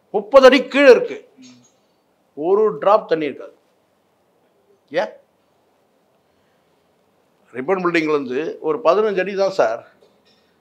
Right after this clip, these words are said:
Speaker 1: ஸ்டெப்ல நீங்க இறங்குனீங்கன்னா, முப்பது அடி ஆழத்துல ஒரே ஒரு, ஒரு இது சொன்ன கால்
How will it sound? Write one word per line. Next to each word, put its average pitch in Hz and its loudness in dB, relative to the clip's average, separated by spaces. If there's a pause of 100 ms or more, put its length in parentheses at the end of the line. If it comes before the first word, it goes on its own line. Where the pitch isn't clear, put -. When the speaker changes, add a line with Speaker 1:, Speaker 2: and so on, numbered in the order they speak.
(160)
Speaker 1:
ஸ்டெப்ல 196 -2
நீங்க 175 -2
இறங்குனீங்கன்னா, 175 -8
முப்பது 202 2
அடி 196 4
ஆழத்துல 202 2
ஒரே 208 4
ஒரு, 220 4
ஒரு 196 -2
இது 202 -6
சொன்ன 175 -6 (320)
கால் 226 6